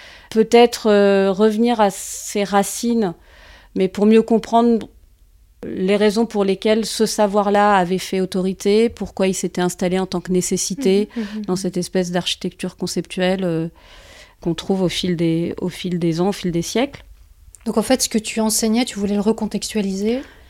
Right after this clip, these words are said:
Speaker 2: Comment on en était arrivé à ces découvertes ou,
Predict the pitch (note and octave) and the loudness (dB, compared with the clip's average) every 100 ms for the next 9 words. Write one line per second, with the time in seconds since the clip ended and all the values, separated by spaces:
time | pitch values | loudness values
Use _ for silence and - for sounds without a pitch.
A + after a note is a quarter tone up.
0 | - - _ - B3 A#3+ C4 A#3 G#3 A3 | -20 -20 _ 0 4 4 4 2 2 2
1 | G3+ G#3 G3+ G#3 - G#3 G3+ G#3 A#3 C#4 | 2 2 0 -2 -2 -4 -4 -2 0 -2
2 | - - C#4 G3+ G3 | -4 -14 -10 -8 -10